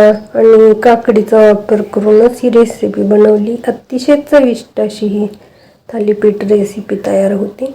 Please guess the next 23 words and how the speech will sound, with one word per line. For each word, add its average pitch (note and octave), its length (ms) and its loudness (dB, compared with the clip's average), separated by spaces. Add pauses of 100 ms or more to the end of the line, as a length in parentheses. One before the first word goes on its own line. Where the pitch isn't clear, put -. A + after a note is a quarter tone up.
(540)
तर A3+ 100 -2
या A#3 180 4
पद्धतीने A#3 720 0
दीड B3+ 280 4
काकडी B3 480 0
किसून G3+ 500 2
घेतलेली G3+ 600 2
आहे C4 100 2 (1300)
आणि A#3+ 200 4
आता A#3+ 240 4
हे B3+ 360 6 (300)
तुम्ही A#3 180 0
पाहू A#3+ 260 2
शकता C4+ 380 0
व्हिडिओमध्ये, G#3 840 2
पाणी A3 500 0
असंच G#3 380 -4
राहून A3 280 4
द्यायचं. G#3 320 0
या A#3 200 2
पाण्यामध्येच A3+ 800 0
आपण, A3+ 320 -2 (960)
अ, G#3+ 80 -4